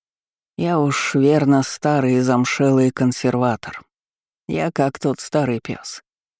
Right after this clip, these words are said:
которого не выучишь новым трюкам.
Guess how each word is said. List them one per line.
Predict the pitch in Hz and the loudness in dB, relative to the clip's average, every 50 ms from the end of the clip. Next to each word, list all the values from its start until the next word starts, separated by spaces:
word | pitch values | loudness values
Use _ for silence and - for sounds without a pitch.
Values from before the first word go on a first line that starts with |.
| _ _ _ _ _ _ - | _ _ _ _ _ _ -8
которого | - 123 117 - 135 131 127 120 120 | -6 -4 -2 0 0 0 0 0 2
не | 123 131 139 143 | 4 4 6 6
выучишь | 143 143 135 131 127 - - - 117 - - - | 6 6 4 4 2 0 -2 -6 -6 -6 -4 -2
новым | 131 123 120 117 113 117 123 | 0 0 0 0 -2 -4 -4
трюкам. | 123 - - 113 95 - - - - - | -6 -6 -8 -8 -8 -10 -14 -16 -16 -20